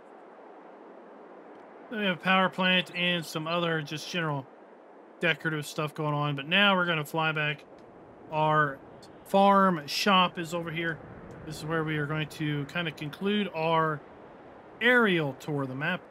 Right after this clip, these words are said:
And we are going to then settle down here at the shop and get into our Mahindra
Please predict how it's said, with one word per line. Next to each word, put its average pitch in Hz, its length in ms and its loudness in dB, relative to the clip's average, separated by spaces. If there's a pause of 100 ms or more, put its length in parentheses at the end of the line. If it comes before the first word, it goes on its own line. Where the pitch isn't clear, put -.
(760)
And 160 480 -4
we 151 160 -6
are 143 140 -4
going 147 240 -4
to 147 200 -6
then 139 200 -4
settle 170 320 -2
down 160 220 0
here 147 160 -4
at 139 100 -8
the - 60 -16
shop 202 400 -2 (1800)
and 160 360 -4
get 247 180 0
into 190 300 2
our 160 80 2
Mahindra 147 440 -2